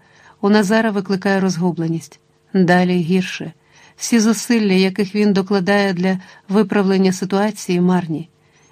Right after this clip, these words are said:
З жінкою, яку він кохає над усе,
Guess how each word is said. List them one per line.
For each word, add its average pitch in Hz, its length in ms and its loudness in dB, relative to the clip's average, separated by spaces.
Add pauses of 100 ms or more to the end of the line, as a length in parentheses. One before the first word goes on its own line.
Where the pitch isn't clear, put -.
(140)
З 202 60 4
жінкою, 175 720 0
яку 185 300 0
він 202 180 4
кохає 208 400 2
над 190 180 0
усе, 214 380 -2